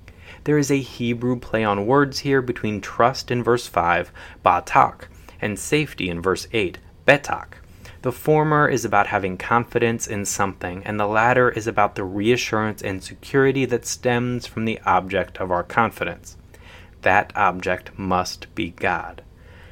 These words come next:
We place our trust in God, having confidence in who He is. And then because of that confidence, we can rest in the security that God provides.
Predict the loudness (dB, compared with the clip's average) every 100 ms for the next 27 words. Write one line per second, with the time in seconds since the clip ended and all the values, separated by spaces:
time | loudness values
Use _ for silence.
0 | -4 -2 -2 -2 -2 0 -2 2 0 0
1 | -4 -4 -4 -4 -6 -6 -4 -4 0 0
2 | 0 -2 -4 -4 -6 -4 -6 -6 -4 -2
3 | -2 -4 -12 -20 -20 -20 -20 -12 -2 2
4 | 2 0 -6 0 2 4 2 2 0 0
5 | -2 -2 -10 -10 -8 -4 -4 2 2 2
6 | 0 -4 -2 -6 -10 -4 -2 0 -2 -2
7 | -4 -2 -2 -2 -8 -2 0 0 -6 -18